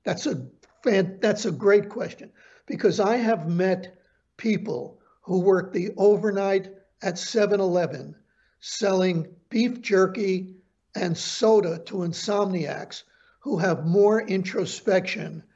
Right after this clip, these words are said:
than the people who work and run news organizations.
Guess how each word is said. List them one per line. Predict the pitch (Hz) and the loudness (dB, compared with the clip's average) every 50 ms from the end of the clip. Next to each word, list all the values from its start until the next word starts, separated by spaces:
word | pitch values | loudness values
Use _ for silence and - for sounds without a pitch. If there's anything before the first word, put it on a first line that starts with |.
| _ _ _ _ _ _ | _ _ _ _ _ _
than | 185 190 180 | -2 0 0
the | 180 180 | 0 -2
people | 185 214 208 190 190 214 190 175 160 | 0 0 0 0 2 2 0 2 2
who | 175 190 | 2 4
work | 180 165 170 170 170 165 - - - - _ _ _ - | 4 4 4 4 4 2 -2 -8 -16 -20 _ _ _ -2
and | 165 165 165 165 | 0 0 2 4
run | 180 185 180 175 175 170 180 175 165 | 4 4 4 4 2 0 0 2 2
news | 190 190 175 - 190 | 2 2 2 2 4
organizations. | 170 156 147 160 151 147 123 - 143 139 - - - - 196 220 - - - | 2 2 2 0 -4 -6 -6 -6 -6 -6 -4 -6 -6 -8 -8 -14 -18 -20 -20